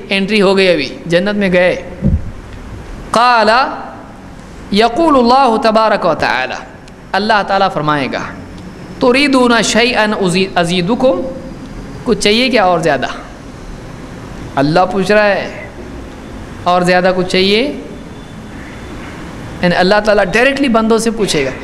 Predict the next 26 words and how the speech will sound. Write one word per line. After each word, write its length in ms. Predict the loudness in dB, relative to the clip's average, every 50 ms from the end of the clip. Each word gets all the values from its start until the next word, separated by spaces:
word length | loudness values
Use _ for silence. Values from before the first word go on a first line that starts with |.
| -14 -14 -14 -14 -14 -12 -8 -2
کیسا 280 | 0 2 4 4 4 4
اچھا 220 | 2 2 2 2
لگے 160 | 4 4 4
گا، 80 | 4 2
آپ 120 | 2 2
سوچیے، 260 | 2 0 2 4 2
اللہ 140 | 4 4 4
پوچھ 220 | 2 2 0 0 2
رہا 80 | 2
ہے، 40 | 2
"اور 80 | 0 -2
کچھ 140 | -4 -2
چاہیے 160 | 0 0 0 2
کیا؟ 440 | 2 4 4 4 4 2 0 -2 -6 -10 -12 -14 -16 -18 -18 -18 -18 -18 -18 -18 -18 -16 -16 -16 -12 -4
اور 140 | -2 0 0 0
کچھ 100 | 0 0
چاہیے؟" 640 | 0 2 2 4 4 4 4 2 0 -4 -6 -10 -12 -14 -14 -16 -16 -18 -18 -18 -18 -18 -18 -18 -18 -18 -18 -18 -18 -16 -16 -16 -16 -14 -14 -14 -14 -14 -14 -14 -14 -14 -10 0
"تریدون 540 | 2 4 4 6 4 4 4 4 6 4 4
شیئا 300 | 4 4 4 4 4 4 4 4
ازیدکم"، 880 | 2 4 4 4 4 4 4 4 6 6 6 6 4 2 -6 -8 -10 -12 -12 -14 -16 -16 -18 -18 -12 -4
کچھ، 260 | -2 -2 -2 0 -4 -4 -4 -4 -2
کچھ 180 | -2 -2 0 2
ارادہ 320 | 2 2 2 2 2 2
ہے، 200 | 2 2 2 0 0
کچھ 120 | -2 -2 0
چاہیے، 600 | 0 0 2 2 2 2 2 2 0 -2 -6